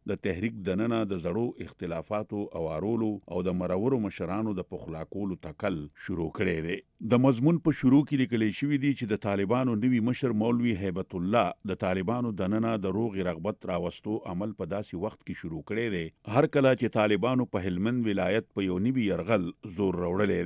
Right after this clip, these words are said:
دی. مضمون لیکي چې د طالبانو دننه د روغې جوړې راوستو د مولوي هیبت الله د کوششونو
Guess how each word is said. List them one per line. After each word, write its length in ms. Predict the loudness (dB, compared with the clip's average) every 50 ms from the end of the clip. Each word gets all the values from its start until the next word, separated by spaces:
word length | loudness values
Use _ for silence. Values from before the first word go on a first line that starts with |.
| -2
دی. 100 | -2 -2 -4 -6 _ _ _ -10 -2 4 4
مضمون 340 | 4 4 4 2 2 2 2 2
لیکي 220 | 0 0 0 0 0
چې 220 | 0 0 0 0
د 100 | 0 0 2
طالبانو 460 | 2 2 4 4 4 2 2 2 2 2
دننه 320 | 0 0 0 0 0 0 0 0 0 0
د 100 | 0 0
روغې 260 | 0 0 0 -2 -2 -2
جوړې 260 | -2 -2 0 0 0 0
راوستو 440 | 0 0 -2 -4 -6 -6 -4 -2 -2 0
د 80 | 0 -2 -2
مولوي 340 | 0 -2 -2 -2 0 -2 -2 0
هیبت 340 | -2 -2 -4 -4 -6 -6 -6
الله 280 | -4 -2 0 0 0 0
د 100 | -2 -4 -6
کوششونو 500 | -8 -8 -6 -8 -8 -6 -4 -4 -4